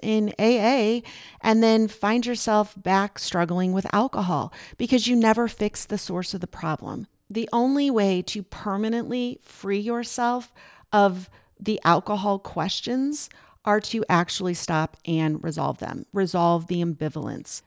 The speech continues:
so that you can break your emotional attachment to what it means to drink.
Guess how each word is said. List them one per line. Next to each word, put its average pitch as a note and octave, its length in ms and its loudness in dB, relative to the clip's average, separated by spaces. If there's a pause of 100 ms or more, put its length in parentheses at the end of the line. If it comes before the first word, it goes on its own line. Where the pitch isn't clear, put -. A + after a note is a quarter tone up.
so A#3 220 0
that G#3+ 160 -2
you A3 100 -2
can G#3 220 -2
break G3+ 640 -2
your G#3 260 -4
emotional G3 960 -2
attachment - 800 -8 (380)
to A#3+ 160 -2
what F3+ 300 0
it F#3+ 260 -4
means E3 480 -2
to E3 160 -8
drink. - 520 -12